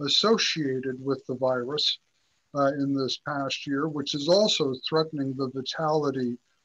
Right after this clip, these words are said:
of our congregations. Uh, how will we rebuild? On what basis? When this past year has also meant so many people have been lending their ears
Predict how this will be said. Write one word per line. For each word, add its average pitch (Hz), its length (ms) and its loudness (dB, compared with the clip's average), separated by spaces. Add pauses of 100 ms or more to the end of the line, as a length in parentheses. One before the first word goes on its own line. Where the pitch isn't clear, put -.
(120)
of 131 180 -2
our 131 220 4
congregations. 131 1200 -4 (440)
Uh, 143 160 -4 (1200)
how 262 320 6
will 240 320 2
we 214 320 2
rebuild? 190 640 2 (640)
On 160 280 2
what 196 200 2 (120)
basis? - 680 -2 (800)
When 151 420 0 (380)
this 165 360 0
past 185 480 -2
year 190 180 2
has 156 140 0
also 185 400 2
meant 147 260 -4
so 165 160 -2
many 160 280 0
people 156 560 -4
have 143 280 -4
been 143 280 -2
lending 175 520 0
their 160 260 0
ears 180 500 -2